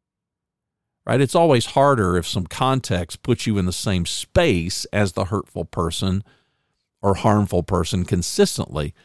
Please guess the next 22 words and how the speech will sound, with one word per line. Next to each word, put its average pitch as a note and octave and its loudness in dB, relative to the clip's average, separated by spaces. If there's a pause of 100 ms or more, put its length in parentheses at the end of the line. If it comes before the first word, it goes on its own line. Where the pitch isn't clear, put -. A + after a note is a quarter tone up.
(840)
There G#3+ 0
aren't C3 4
any E2+ 2
cut G#2 0
and E2+ -4
dried D#2+ -2
answers F#2+ 0
here. D2+ -2
I'm F#2+ -2
not F#2+ -4
telling F#2+ -2
anybody D#2 -2
how F2 -2
to E2 -4
live D#2+ -4
their D#2 -4
life. F#2+ -2
I'm F#2 -2
just F2 -8
recounting F2 -4
to - -8
my D2+ -6